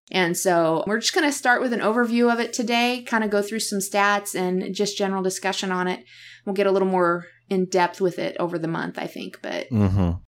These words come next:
Speaker 1: yeah.
Speaker 2: And I wanna provide, before we even jump into this, so as Michelle mentioned, we did an entire month as an overview. And now we're looking at trauma-specific situations.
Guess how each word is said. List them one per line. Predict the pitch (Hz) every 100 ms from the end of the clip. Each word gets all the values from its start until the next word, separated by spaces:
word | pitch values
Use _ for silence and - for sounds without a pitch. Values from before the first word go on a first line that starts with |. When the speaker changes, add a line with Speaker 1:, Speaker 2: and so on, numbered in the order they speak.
| _ _ _ _
Speaker 1:
yeah. | 190 123 - -
Speaker 2:
And | 135
I | 160
wanna | 170 156
provide, | - 139 113 107 101 101
before | 101 - 139
we | 143 135
even | 113 107 101
jump | 95 98 92
into | - 92 90 -
this, | 87 80 95
so | - - - 110
as | 92 117 123
Michelle | 131 - 113
mentioned, | 101 92 - 92
we | 92
did | 95
an | 98
entire | 92 92 107 113 113 110
month | 95 92 90
as | 82 87
an | 78
overview. | 85 90 82 - - 60 - - - - - - _ _ _ _ _ _ _ _ _ _ 104 -
And | 120 110
now | 107 110
we're | 113 107
looking | 101 98 107 95
at | 92 95 -
trauma-specific | - 104 101 101 98 - 98 - 98 98
situations. | - 95 - 92 90 90 - - 82 -